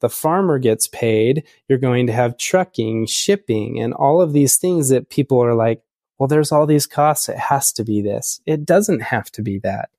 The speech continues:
It can be farmed right. It can be processed right. And there can be supply chains that are built that are vertically integrated and that allow you to be able to cut costs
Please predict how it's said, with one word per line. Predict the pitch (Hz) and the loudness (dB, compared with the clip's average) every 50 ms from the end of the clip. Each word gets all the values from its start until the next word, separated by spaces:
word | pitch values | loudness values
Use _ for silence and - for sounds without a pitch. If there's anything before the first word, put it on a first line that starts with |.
| _ _ _ _ _ _ - | _ _ _ _ _ _ 0
It | 135 135 - | 0 0 0
can | - 139 135 | 0 0 2
be | 135 135 135 | 2 2 0
farmed | - - - 123 127 147 175 180 156 | 0 -2 0 0 2 2 2 2 2
right. | 120 107 110 113 120 143 160 - _ _ _ | 2 0 0 0 -2 -2 -2 -4 _ _ _
It | - 131 120 | -2 -2 -2
can | - 135 123 | -2 -2 -2
be | 123 123 | -2 -2
processed | 123 - - 131 139 156 147 - - 123 113 - - - | -4 -4 -2 -2 -2 -2 -2 -2 -2 -2 -2 -4 -4 -4
right. | 120 110 107 107 113 135 151 160 _ _ _ _ _ _ - | -4 -2 -2 0 0 0 0 -2 _ _ _ _ _ _ -2
And | 139 135 131 | 0 2 2
there | 135 135 127 | 2 2 0
can | - - 123 123 | -2 -4 -4 -2
be | 127 123 120 113 | -2 0 0 0
supply | - - 123 - - - 143 135 143 156 | 0 -2 -4 -6 -4 0 0 2 2 0
chains | 156 - - 127 120 123 123 113 - | -2 -4 -6 -6 -4 -4 -2 -2 -2
that | 127 120 120 | -2 0 0
are | 117 113 | -2 -2
built | 120 - - 113 110 127 170 190 185 - - _ _ _ _ _ - | -4 -4 -2 0 2 2 2 2 0 -4 -12 _ _ _ _ _ -2
that | 135 123 | 0 0
are | 123 113 | 0 0
vertically | 110 113 120 127 139 151 - - 180 180 165 | 0 0 2 2 2 0 0 0 0 2 4
integrated | 143 139 135 127 131 120 113 113 117 131 156 180 - _ _ _ _ _ - | 4 2 2 2 2 2 4 4 2 2 2 0 -4 _ _ _ _ _ -2
and | 143 135 127 | 0 2 2
that | 127 123 | 2 2
allow | 123 120 120 120 117 113 117 127 | 2 2 2 2 2 0 0 0
you | 135 135 131 131 131 | 0 0 -2 -2 -4
to | - - - | -4 -6 -6
be | 127 120 120 117 | -2 0 0 0
able | 120 117 117 | 0 0 -2
to | 113 | -4
cut | - - - - - 127 - _ | -6 -8 -6 -4 -4 -4 -4 _
costs | - - - 127 117 117 156 185 - - - - - - - - | -6 -2 0 2 2 2 0 0 0 -2 -2 -2 -4 -6 -8 -8